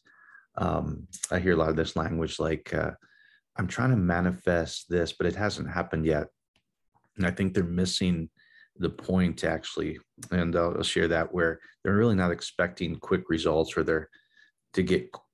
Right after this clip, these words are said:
clear guidance very quickly, or to, uh,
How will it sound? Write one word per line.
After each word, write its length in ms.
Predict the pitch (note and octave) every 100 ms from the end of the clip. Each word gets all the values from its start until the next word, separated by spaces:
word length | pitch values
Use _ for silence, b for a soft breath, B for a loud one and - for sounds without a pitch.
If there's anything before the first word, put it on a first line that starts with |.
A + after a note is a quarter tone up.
| _
clear 280 | - G2 F2
guidance 360 | E2 E2 E2
very 240 | - E2 E2
quickly, 540 | - E2+ - E2+ E2
or 280 | D#2+ E2 E2
to, 380 | - E2 E2 E2+ _ -
uh, 220 | E2 D2